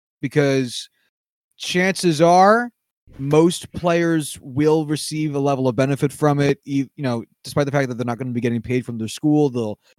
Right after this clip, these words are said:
uh, if you appear in the N C double A football game, like, which they already said is gonna be back in production, uh, like, I think I heard that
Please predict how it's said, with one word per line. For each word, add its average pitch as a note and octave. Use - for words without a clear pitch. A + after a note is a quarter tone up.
uh, G#2+
if A#2+
you D3+
appear D3
in D3
the C#3+
N C#3+
C C3
double C#3
A C3
football C#3
game, C#3
like, A2+
which B2+
they C#3
already D#3+
said D3
is C3
gonna C3+
be B2
back B2+
in A#2+
production, G#2+
uh, G#2+
like, C3
I C3
think D3+
I C3+
heard C3
that B2